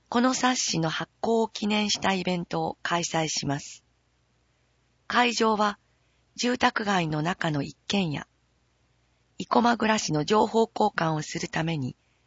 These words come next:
ホームパーティー気分で参加してください。対象、二十歳から四十歳代で、生駒暮らしを楽しみたい女性。内容、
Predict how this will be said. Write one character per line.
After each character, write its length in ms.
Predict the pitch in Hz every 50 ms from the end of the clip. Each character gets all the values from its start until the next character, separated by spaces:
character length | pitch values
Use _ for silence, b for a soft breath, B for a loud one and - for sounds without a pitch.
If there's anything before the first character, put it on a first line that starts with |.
| _ _ _ _ _ _ _
ホ 200 | - - 247 277
ー 20 |
ム 140 | 269 277 269
パ 160 | 262 - 247
ー 80 | 247 -
テ 140 | - - 233
ィ 20 |
ー 40 | 233
気 220 | - - - 220
分 200 | 202 185 175 160
で 200 | 139 135 - - _ -
参 240 | - 170 170 175
加 120 | - 160 165
し 60 | -
て 100 | - 151
く 120 | - -
だ 100 | 139 143
さ 220 | 151 - - 143 147
い。 80 | 143 _ _ _ _ _ _ _ _ _ _ _ _ _ _ _ _ _ _ _ _ _ _ _ _ _ _ _ _ _
対 200 | - 220 247 254
象、 400 | 247 - - 233 226 220 - - - _ _ _ _ _ _ _ _ _ _ _ _ _ _ -
二 140 | 185 226 220
十 160 | 254 269 277
歳 320 | - - - 185 185 180
か 160 | - - 160
ら 100 | 160 160
四 240 | 160 170 196 226 226
十 140 | 214 220 220
歳 320 | - - - 208 214 208
代 240 | 185 160 165 160 151
で、 200 | - 139 - - _ _ _ _ _ _ _ -
生 80 | - 196
駒 280 | - - 254 247 269 262
暮 140 | 247 254 247
ら 100 | 240 226
し 200 | - - 160 160
を 100 | 151 -
楽 240 | - 180 190 208 220
し 180 | - - 226
み 120 | 220 220 220
た 180 | - 214 214
い 80 | 208 185
女 160 | 156 - 147
性。 420 | 143 - - 147 139 143 - - _ _ _ _ _ _ _ _ _ _ _ _ _ _ _ _ _ _ _ _ -
内 280 | 185 214 240 254 254
容、 320 | 240 240 233 220 - -